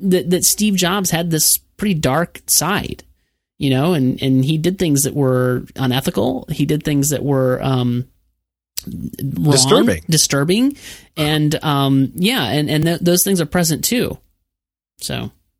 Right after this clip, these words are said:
Speaker 1: I kinda, I
Speaker 2: Um,
Speaker 1: kinda, I think I kinda jumped tracks there, but it, <laughs> it was on my mind. So
Speaker 2: <laughs> No, it's, it's, it's a, you know, free podcast. Um, the, <laughs> the other thing I was thinking about was our friend Ben Kaiser, who was on the show once.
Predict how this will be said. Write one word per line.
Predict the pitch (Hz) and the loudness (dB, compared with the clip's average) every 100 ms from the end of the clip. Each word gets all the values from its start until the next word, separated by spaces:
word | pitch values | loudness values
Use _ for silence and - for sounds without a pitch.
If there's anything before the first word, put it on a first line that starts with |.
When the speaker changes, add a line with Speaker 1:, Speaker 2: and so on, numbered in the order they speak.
| _ _ _ - | _ _ _ -10
Speaker 1:
I | 160 | -4
kinda, | 208 175 | 0 2
I | |
Speaker 2:
Um, | 135 123 | 4 2
Speaker 1:
kinda, | 180 | 0
I | |
think | 202 262 262 | -4 -2 -2
I | |
kinda | 165 185 151 | 0 0 0
jumped | 165 - | -2 -2
tracks | - 131 127 - | -4 -2 -2 -2
there, | 113 127 | -2 -2
but | 127 | 0
it, | 147 - 202 220 | 0 2 0 0
<laughs> | |
it | 196 | 0
was | 196 | 2
on | 160 | 2
my | 139 | 2
mind. | 127 104 - | 0 -2 -6
So | - - - 147 | -8 -8 0 4
Speaker 2:
<laughs> | 190 156 | 4 4
No, | 131 117 | 2 2
it's, | 113 185 - - | 0 -2 -6 -6
it's, | - - - | -8 -8 -10
it's | 110 | -12
a, | - _ - | -12 _ -8
you | 98 | -6
know, | 85 _ - | -6 _ -6
free | 110 | -4
podcast. | 113 - - - - - - - - 127 | -4 -6 -8 -10 -10 -14 -14 -8 2 4
Um, | 120 104 | 4 2
the, | - 131 - 370 | 2 2 2 -2
<laughs> | 131 | 2
the | 127 | 2
other | 131 | 2
thing | - 165 180 | 0 0 0
I | |
was | 95 92 | 0 0
thinking | 147 131 | 0 0
about | 101 90 - _ _ _ _ | 2 0 -2 _ _ _ _
was | 127 123 113 101 - - _ _ - | 2 4 4 4 0 -4 _ _ -4
our | 127 127 | 0 2
friend | 143 131 | 2 2
Ben | 113 113 | 2 0
Kaiser, | 110 151 120 92 - - | 2 2 4 0 -2 2
who | 135 | 6
was | 120 | 6
on | 113 | 6
the | 110 | 4
show | 131 120 | 4 4
once. | 90 92 | 2 0